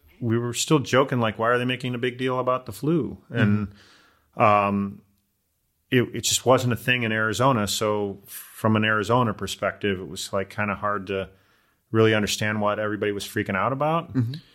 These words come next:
Speaker 1: And even with that, so my purchasing manager at the time,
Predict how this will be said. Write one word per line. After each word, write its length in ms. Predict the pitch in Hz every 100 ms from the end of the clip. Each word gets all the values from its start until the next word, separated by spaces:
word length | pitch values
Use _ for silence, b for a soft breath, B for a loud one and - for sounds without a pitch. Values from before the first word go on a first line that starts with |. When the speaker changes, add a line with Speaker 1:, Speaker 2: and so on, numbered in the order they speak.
| B -
Speaker 1:
And 220 | 113 110
even 400 | 110 113 113 110
with 240 | 123 123
that, 400 | 113 107 104 -
so 320 | - - 110 107
my 140 | 104
purchasing 460 | - 107 110 113 110
manager 420 | 107 104 104 107
at 80 | 104
the 80 | -
time, 480 | 107 104 104 101